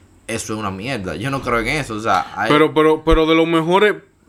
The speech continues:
Speaker 2: de los mejores anuncios del E tres.
Speaker 1: Ni tienen fecha.
Speaker 2: No tienen ni siquiera fecha. Final Fantasy siete,
Speaker 1: Eso no
Speaker 2: Revolution,
Speaker 1: tiene fecha.
Speaker 2: se rompió el internet, literalmente New Gaf se cayó de que como por,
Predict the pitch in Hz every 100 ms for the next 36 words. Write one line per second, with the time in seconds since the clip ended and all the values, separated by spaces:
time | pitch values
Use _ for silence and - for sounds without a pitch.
0 | - _ - 151 165 160 156 170 196 202
1 | - 170 180 175 175 165 151 147 147 131
2 | 123 170 170 175 156 165 190 185 202 156
3 | 175 170 180 180 175 165 160 165 160 175
4 | 190 170 - 220 226 220 214 185 180 196
5 | 190 170 156 170 170 175 185 156 175 180
6 | 160 196 202 196 196 190 202 214 240 220
7 | 214 185 190 180 185 185 170 170 175 185
8 | 202 196 180 180 185 185 175 180 165 156
9 | 156 165 156 147 143 147 147 143 147